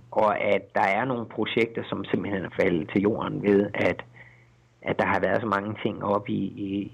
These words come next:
i luften for Kim på en gang. Og så kan jeg ikke sige nej. Jeg har svært ved at sige nej, øh, til,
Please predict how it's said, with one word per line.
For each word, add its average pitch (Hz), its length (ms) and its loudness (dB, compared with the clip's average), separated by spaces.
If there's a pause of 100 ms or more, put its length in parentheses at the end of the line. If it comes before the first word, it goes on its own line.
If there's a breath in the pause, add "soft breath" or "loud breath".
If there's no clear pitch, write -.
i 107 40 -6
luften 101 720 0
for 95 80 -4
Kim 110 220 0
på - 140 -4
en 101 160 0
gang. 98 180 0 (340)
Og 101 160 2
så 123 220 4 (140)
kan 110 180 4
jeg 107 80 6
ikke 117 180 -4
sige 113 100 -4
nej. 107 240 0 (180)
Jeg 104 100 -4
har 113 180 -2
svært 135 180 4
ved 113 100 0
at 113 100 -8
sige 117 120 -6
nej, 117 260 -4 (200)
øh, 104 520 -2 (380)
til, 113 300 6